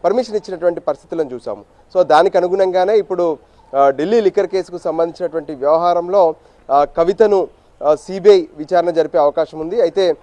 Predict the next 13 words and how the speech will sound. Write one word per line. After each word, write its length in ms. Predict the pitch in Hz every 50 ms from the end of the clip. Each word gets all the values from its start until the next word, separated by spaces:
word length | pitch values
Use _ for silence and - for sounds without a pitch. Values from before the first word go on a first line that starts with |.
| _ _ _ _ _ -
సీబీఐ 340 | 196 208 214 202 233 226 214
కోరుతున్నటువంటి 1000 | - 202 196 196 180 - 196 196 185 - 185 185 180 170 190 185 175 165 - - -
విధానం 360 | 143 156 151 175 180 190 190
అయితే 380 | 175 175 175 220 208 175 175 - _ _ _ _ _ _ -
కవితను 500 | 180 196 202 226 240 226 226 214 185 - - -
నేరుగా 320 | 143 160 180 190 208 226
విచారణ 340 | 208 185 185 - 190 180 175
జరపాల్సినటువంటి 640 | 170 170 165 160 170 165 160 - 165 143 151 139 143
అవసరం 280 | 143 147 147 170 160 160
ఉందనేది 520 | 156 147 151 156 160 156 160 160 147 127 _ _ _ _ _ _
సీబీఐ 260 | - 165 160 170 180 170
కోరుతుంది. 480 | - 170 170 165 - 170 165 196 220
మరి, 340 | 160 165 160 170 160 143